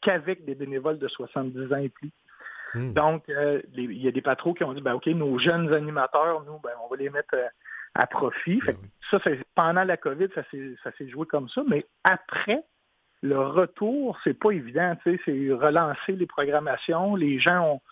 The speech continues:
Speaker 1: les gens ont changé leur habitude, euh, donc de se réadapter, mais s'il y a une chose, c'est que les gens avaient hâte de se revoir, ça c'est clair.
Speaker 2: <laughs> Oui, on, ça on l'a constaté. On
Speaker 1: Oh
Speaker 2: a
Speaker 1: oui.
Speaker 2: constaté, mais ça a dû, ça a dû créer, euh, ça a dû créer quelque chose de très difficile auprès des aînés, notamment vos bénévoles.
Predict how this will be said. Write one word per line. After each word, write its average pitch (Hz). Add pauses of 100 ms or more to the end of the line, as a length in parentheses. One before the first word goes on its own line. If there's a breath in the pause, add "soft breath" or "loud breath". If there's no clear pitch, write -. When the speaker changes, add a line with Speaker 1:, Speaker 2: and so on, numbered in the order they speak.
(320 loud breath)
Speaker 1:
les 135
gens 175
ont 165
changé 165
leur 160
habitude, 180 (100)
euh, 131
donc 156
de 139
se -
réadapter, 165
mais 160 (380 soft breath)
s'il 185
y -
a 170
une 151
chose, 185
c'est 147
que 156
les 135
gens 151
avaient 143
hâte 127
de 127
se -
revoir, 113
ça 156
c'est 123
clair. - (140)
Speaker 2:
<laughs> -
Oui, 117
on, 113
ça 127
on -
l'a 110
constaté. 95 (500 loud breath)
On 110
Speaker 1:
Oh 113
Speaker 2:
a 107
Speaker 1:
oui. 101
Speaker 2:
constaté, 113
mais 107
ça 104
a 90
dû, 92
ça 107
a -
dû 95
créer, 110
euh, 92
ça 95
a -
dû -
créer 120
quelque 98
chose 107
de 101
très 110
difficile 120
auprès 110
des 98
aînés, 98
notamment 101
vos 98
bénévoles. 98